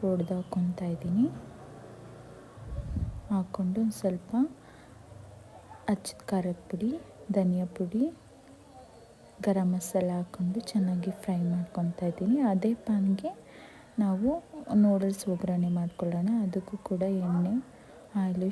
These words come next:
ಶುಂಠಿ ಬೆಳ್ಳುಳ್ಳಿ ಪೇಸ್ಟು ಮತ್ತು ಮೆಣಸಿನ್ಕಾಯಿ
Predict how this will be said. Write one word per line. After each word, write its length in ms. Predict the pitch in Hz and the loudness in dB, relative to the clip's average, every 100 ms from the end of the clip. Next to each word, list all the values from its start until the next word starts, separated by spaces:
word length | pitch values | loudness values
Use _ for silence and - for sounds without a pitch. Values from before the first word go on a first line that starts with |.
| - | 0
ಶುಂಠಿ 300 | 190 180 185 175 | -2 0 0 0
ಬೆಳ್ಳುಳ್ಳಿ 460 | 175 175 175 175 - 180 | 2 0 0 -2 -2 -2
ಪೇಸ್ಟು 500 | 180 - - - 247 302 214 - 240 233 226 | -2 -4 -4 0 0 -2 -8 -10 -10 -6 -2
ಮತ್ತು 340 | 190 - - 294 359 - - - - - - 220 | -2 -2 0 0 -2 -16 -20 -20 -20 -20 -4 2
ಮೆಣಸಿನ್ಕಾಯಿ 640 | 190 - 196 190 196 185 | 2 0 -2 -2 -2 -4